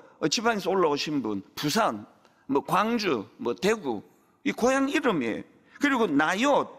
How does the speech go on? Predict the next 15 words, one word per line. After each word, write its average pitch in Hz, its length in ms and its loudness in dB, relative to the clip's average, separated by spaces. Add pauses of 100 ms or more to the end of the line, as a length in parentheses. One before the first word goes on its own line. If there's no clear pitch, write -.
(240)
이거 262 140 4
한마디로 254 540 0
말하면 147 720 2 (360)
기숙사입니다, 135 840 -2 (100)
여기서는. 127 500 0 (680)
그러니까 269 680 2 (200)
라마 226 580 4
나요스는요, 151 840 0 (200)
사무엘이 254 1080 2 (320)
은퇴하고 233 840 4 (260)
자기 277 360 2
고향 277 720 2
라마에 240 760 2
내려가서 208 580 2
세운 220 540 2